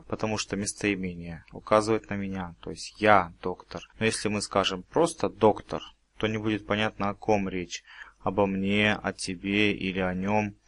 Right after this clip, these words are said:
В турецком языке, э, все наоборот. Когда мы говорим «я доктор», «бен докторум», мы используем местоимение «я», «бен», а также к слову «доктор», «доктор»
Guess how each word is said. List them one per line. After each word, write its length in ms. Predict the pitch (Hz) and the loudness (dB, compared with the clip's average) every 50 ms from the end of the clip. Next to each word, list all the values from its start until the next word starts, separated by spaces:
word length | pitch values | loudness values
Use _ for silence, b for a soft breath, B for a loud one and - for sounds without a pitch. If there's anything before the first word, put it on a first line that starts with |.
| _ _ _ _ _ _ _ _ | _ _ _ _ _ _ _ _
В 220 | - - - - | -18 -16 -16 -14
турецком 560 | - - - - 147 160 160 - - 123 104 | -6 0 4 4 4 4 4 -2 -4 -2 -2
языке, 640 | 95 98 101 98 104 101 - - 92 92 87 82 - - - | -2 -2 -2 -2 -2 -4 -4 -4 -4 -2 -2 -4 -6 -12 -14
э, 260 | - - 87 87 87 85 | -12 -10 -8 -8 -8 -6
все 180 | - - - 120 | -2 4 4 4
наоборот. 580 | 123 123 117 117 117 117 120 113 107 95 - - | 6 6 4 4 6 6 6 6 6 4 2 -2
Когда 180 | _ - 110 107 | _ 0 0 2
мы 80 | 104 | 2
говорим 380 | 104 101 107 107 104 101 101 92 | 2 2 2 2 4 2 0 -2
«я 240 | 92 90 101 98 92 | 2 4 4 4 4
доктор», 520 | 85 - 87 82 82 - - - 113 127 - - - _ b b b b b _ _ _ _ | 2 -2 -4 -4 -4 -8 -4 -2 -2 -2 -2 -6 -14 _ b b b b b _ _ _ _
«бен 400 | 92 92 92 104 98 92 87 85 - - | -12 0 2 2 2 2 -2 -8 -6 -2
докторум», 760 | 101 98 - - - - 90 85 82 85 92 104 110 123 127 - b b b b b b b b b b - - | -2 -2 -2 -2 -6 -6 -4 -4 -4 -4 -4 -4 -6 -6 -10 -14 b b b b b b b b b b -6 0
мы 180 | 107 107 104 | 2 2 2
используем 560 | 104 - - - - 123 123 117 107 110 104 | 2 0 -4 0 2 4 4 4 2 -2 -2
местоимение 640 | 104 101 - - - 104 98 98 95 92 90 90 87 | -2 -2 -4 -2 -2 -2 0 0 -2 -2 -2 -4 -4
«я», 540 | 85 82 95 98 90 85 82 85 95 117 127 - _ | -6 2 4 4 6 6 4 2 2 -2 -4 -10 _
«бен», 460 | 101 95 110 110 110 113 117 123 - - | -4 2 4 4 4 4 -2 -8 -12 -6
а 120 | - 92 | -6 -6
также 340 | - - 113 113 107 - 104 | 2 4 4 4 4 0 -4
к 60 | 98 | -6
слову 520 | - - - 107 101 98 95 95 95 92 - _ _ - | -6 -2 2 4 4 4 4 0 -2 -4 -6 _ _ -14
«доктор», 720 | - 98 90 - - - 92 85 - - - - 113 - - - - _ _ _ _ _ | -12 -12 -12 -2 0 0 0 0 -2 -6 -4 -2 -2 -2 -4 -10 -18 _ _ _ _ _
«доктор» 580 | - - 104 104 - - - - 90 85 95 | 2 4 4 4 4 -4 -4 -2 -2 -2 -2